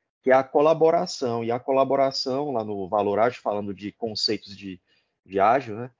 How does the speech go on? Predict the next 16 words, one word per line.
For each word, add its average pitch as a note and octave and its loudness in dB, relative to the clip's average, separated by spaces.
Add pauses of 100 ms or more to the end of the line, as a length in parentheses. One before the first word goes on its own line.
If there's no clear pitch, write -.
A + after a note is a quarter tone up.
(520)
É, F#2+ 0 (500)
ela A2+ 2
prega C3+ 6
isso, G#2 -4
né? G#2 -4
A A2 -2
colaboração. A#2+ -2
E - -8
a B2+ -8
colaboração E3 -2
é, D#3+ -4
é C3+ -2
o C#3+ -4
cliente, C#3+ -6
é B2+ 4
o C3 0